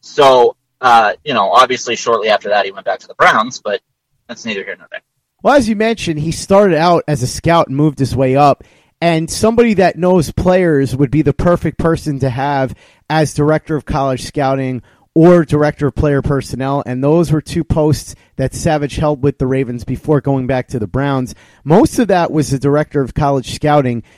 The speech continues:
Speaker 2: Do you have any idea exactly how much he had to do with the drafting of the players that you just mentioned?
Speaker 1: Uh, he had a serious amount to do with it. Uh, I mean, he was the guy that did the final evaluations on him. He was the guy that kinda put the bug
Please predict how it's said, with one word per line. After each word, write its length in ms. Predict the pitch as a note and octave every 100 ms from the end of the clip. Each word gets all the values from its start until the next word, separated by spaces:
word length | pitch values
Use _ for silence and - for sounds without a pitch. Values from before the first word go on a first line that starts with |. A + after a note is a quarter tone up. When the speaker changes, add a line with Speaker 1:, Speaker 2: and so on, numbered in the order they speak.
| _ -
Speaker 2:
Do 80 |
you 40 | F3+
have 80 | C4
any 200 | C4+ C4+
idea 520 | A#3+ F3 G#3 G#3+ F#3+
exactly 560 | D#3+ - D#3+ E3+ E3+ D#3
how 300 | - D#3+ E3
much 260 | D#3 D3
he 160 | - C#3+
had 260 | C#3 C#3+ C3
to 100 | A2+
do 220 | B2 C#3+
with 180 | D#3 -
the 80 |
drafting 500 | D3 D#3 D#3 - E3
of 140 | - C3
the 80 | D3
players 360 | - D#3+ D#3+
that 120 | C#3+
you 100 | D3
just 280 | C3 D#3 -
mentioned? 520 | D#3 D#3 - E3 D#3 - _ _ _ _ _ -
Speaker 1:
Uh, 280 | C#3+ C#3+ -
he 300 | - A3 B3
had 200 | A3 G3
a 160 | F3
serious 600 | - - F#3+ F3+ E3 D3
amount 340 | B2+ B2+ A#2+ A2+
to 80 | A#2+
do 340 | A2 G2+ G2 _ _ _ _
with 180 | -
it. 140 | - - - -
Uh, 280 | - - -
I 120 | B2+
mean, 140 | B2 A#2+
he 160 | D3+
was 160 | C#3+ -
the 100 | C3+
guy 400 | C3+ C3 - G2+ A#2
that 180 | A#2+ - _
did 160 | C#3 -
the 100 | A#2
final 420 | - C#3 C3 B2
evaluations 720 | B2 A#2+ G#2+ D#3 F3+ E3+ D#3
on 180 | D#3+ D#3
him. 260 | D3 - _ - _
He 160 | - D#3+
was 140 | C#3
the 80 | C#3
guy 260 | - - C3
that 100 | -
kinda 240 | C#3 B2+
put 240 | - - -
the 80 |
bug 500 | A#2 A#2 C3+ C3+ C3+